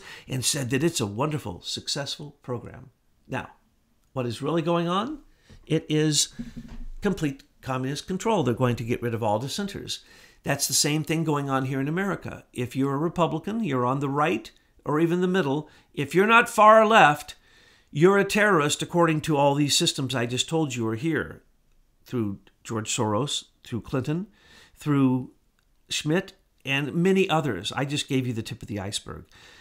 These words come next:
So Open Power Foundation is pure evil. And anyone that has anything to do with it is an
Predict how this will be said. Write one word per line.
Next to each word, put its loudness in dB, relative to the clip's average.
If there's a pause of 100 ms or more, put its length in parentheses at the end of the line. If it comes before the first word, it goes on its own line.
(160)
So 0
Open 2
Power 0 (400)
Foundation 0 (340)
is 0
pure 6
evil. 0 (880)
And 2 (160)
anyone 6
that 0
has 4
anything 6
to 4
do 6
with 4
it -4 (880)
is 4
an 6